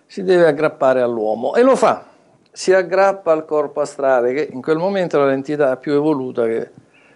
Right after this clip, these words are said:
l'uomo aveva a disposizione. E questo è il peccato originale della mela, che naturalmente la leggenda si doveva riferire a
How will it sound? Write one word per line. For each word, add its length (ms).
l'uomo 540
aveva 400
a 40
disposizione. 1000
E 160
questo 400
è 60
il 80
peccato 540
originale 580
della 220
mela, 580
che 100
naturalmente 720
la 100
leggenda 500
si 140
doveva 260
riferire 640
a 160